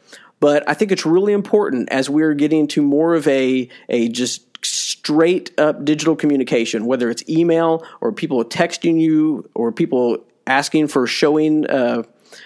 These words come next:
uh, trying to schedule up a showing through your chatbot, it's really important safety-wise for us to still make sure that we make contact with people.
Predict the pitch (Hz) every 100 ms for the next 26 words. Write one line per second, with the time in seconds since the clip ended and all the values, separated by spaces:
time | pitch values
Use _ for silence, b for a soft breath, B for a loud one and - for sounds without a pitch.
0 | B 117 113 104 - - 135 - 147 143
1 | 131 - 156 147 156 156 123 - 151 139
2 | - 170 170 B B - 156 147 165 214
3 | 214 208 214 214 143 143 147 175 - 170
4 | 135 123 123 120 b b b 180 185 180
5 | 156 - 185 190 185 - 185 160 143 147
6 | 151 - - 147 156 127 113 - 113 123
7 | 117 101